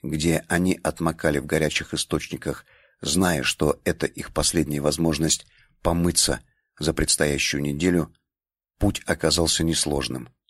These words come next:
Пологий подъем вдоль реки. Скоро, подумал Патель, они увидят впереди сверкающие воды озера. Когда они тащились дальше, а воздух становился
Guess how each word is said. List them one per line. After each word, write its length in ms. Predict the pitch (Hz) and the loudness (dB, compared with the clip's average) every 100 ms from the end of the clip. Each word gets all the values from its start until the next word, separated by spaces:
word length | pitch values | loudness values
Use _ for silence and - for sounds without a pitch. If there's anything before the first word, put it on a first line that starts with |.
| _ _ _ | _ _ _
Пологий 380 | 80 98 90 80 | 2 2 2 0
подъем 480 | 78 73 87 92 | 0 0 2 4
вдоль 280 | 80 71 80 | 2 0 0
реки. 440 | 71 71 - 53 - _ _ _ _ _ _ - | 0 -6 -8 -10 -10 _ _ _ _ _ _ -4
Скоро, 420 | - - 104 87 | -2 2 4 4
подумал 460 | 82 82 82 80 | 2 2 2 2
Патель, 440 | 76 - - 98 85 | 2 -2 2 0 0
они 220 | 98 87 | 0 0
увидят 440 | - 82 76 78 76 | 0 0 0 0 -2
впереди 440 | - 78 73 82 | -2 0 0 0
сверкающие 1000 | 80 - 73 - 82 78 69 - 76 67 - _ _ | -2 0 -2 0 2 2 0 0 0 -4 -8 _ _
воды 440 | 64 73 76 71 - | -4 -2 0 -2 -2
озера. 460 | 69 65 - - _ _ _ _ _ _ _ - - - _ | -4 -4 -8 -14 _ _ _ _ _ _ _ -20 -20 -20 _
Когда 400 | - 80 85 98 | -4 -2 2 2
они 540 | - 98 92 92 92 - _ | 2 0 4 4 4 0 _
тащились 640 | 90 - - 101 87 78 | 0 2 2 2 2 2
дальше, 520 | 98 92 80 78 60 - _ _ _ | 2 2 2 0 -4 -12 _ _ _
а 140 | - 78 | -2 0
воздух 400 | 80 98 80 76 | 2 2 2 -2
становился 760 | - 78 76 92 85 - 76 | -2 0 2 2 2 2 2